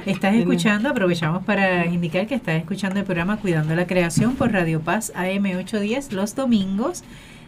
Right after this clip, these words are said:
Speaker 1: de una a dos de la tarde y que se retransmite los sábados de siete a ocho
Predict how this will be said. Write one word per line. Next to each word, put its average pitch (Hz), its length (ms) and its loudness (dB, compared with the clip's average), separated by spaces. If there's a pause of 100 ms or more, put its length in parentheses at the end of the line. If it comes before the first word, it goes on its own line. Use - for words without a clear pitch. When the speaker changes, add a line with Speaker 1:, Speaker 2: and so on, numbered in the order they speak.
Speaker 1:
de 175 160 2
una 170 240 -2
a - 20 0
dos 180 140 2
de 208 100 4
la 254 120 4
tarde 208 340 0
y 247 60 -2
que 233 100 2
se 220 140 0
retransmite 233 560 2
los 254 160 -4
sábados 269 480 2
de 175 100 2
siete 220 380 0
a 180 100 2
ocho 220 440 -2